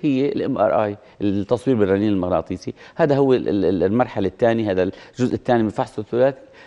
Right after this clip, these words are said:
الفحص الآخر شيء هو الفحص النسيجي بأخذ خزعة سواء مجهرية بالإبرة، يعني ل-، لكشف، لأنه لا، ليس كل الكتل الثدي هي خبيثة، أكيد قسم منه هو سليم أو معظمها سليم. حقيقة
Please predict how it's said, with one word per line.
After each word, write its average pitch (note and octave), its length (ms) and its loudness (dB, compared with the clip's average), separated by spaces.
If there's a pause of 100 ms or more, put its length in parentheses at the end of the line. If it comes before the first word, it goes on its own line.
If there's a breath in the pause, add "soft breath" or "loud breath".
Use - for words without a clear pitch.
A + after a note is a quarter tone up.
الفحص E3+ 360 -2
الآخر D#3 500 0
شيء D3+ 200 -6
هو C#3 140 -2
الفحص A#2+ 340 -8
النسيجي G#2 520 -6 (260 loud breath)
بأخذ A2 240 2
خزعة G2 460 -2 (200 loud breath)
سواء A#2 320 2
مجهرية G2+ 560 -2
بالإبرة، G2 440 -4 (280 loud breath)
يعني F#2 260 0
ل-، F#2+ 160 0
لكشف، G2+ 380 -2
لأنه F2+ 400 -2 (140)
لا، A#2+ 300 -2
ليس C3 300 -4
كل B2+ 360 -6
الكتل G2 840 -4 (180 loud breath)
الثدي A#2 520 0
هي G2+ 40 0
خبيثة، G#2 460 -4
أكيد A#2 280 -4 (260 loud breath)
قسم G#2+ 220 -4
منه G2 200 -2
هو G2+ 120 -2
سليم B2+ 300 0
أو A2+ 80 2
معظمها D3 380 2
سليم. F#2+ 380 -2
حقيقة G#2 520 -6